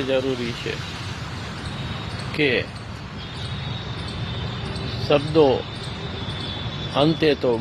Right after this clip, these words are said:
ગુમ થઈ જાય છે, જે બાકી રહે છે એ આત્મસ્મરણ છે. મિત્રો, પ્રેમ વંદન, જય શ્રી કૃષ્ણ, વાસુદેવ સર્વમ.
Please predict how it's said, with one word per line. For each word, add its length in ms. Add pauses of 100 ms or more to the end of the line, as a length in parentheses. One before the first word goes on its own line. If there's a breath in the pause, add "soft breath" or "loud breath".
(800)
ગુમ 260
થઈ 220
જાય 240
છે, 200 (1040)
જે 100
બાકી 420
રહે 320
છે 220 (720)
એ 120 (1160)
આત્મસ્મરણ 960
છે. 200 (1080)
મિત્રો, 320 (160)
પ્રેમ 300
વંદન, 500
જય 200
શ્રી 180
કૃષ્ણ, 420 (100)
વાસુદેવ 680
સર્વમ. 440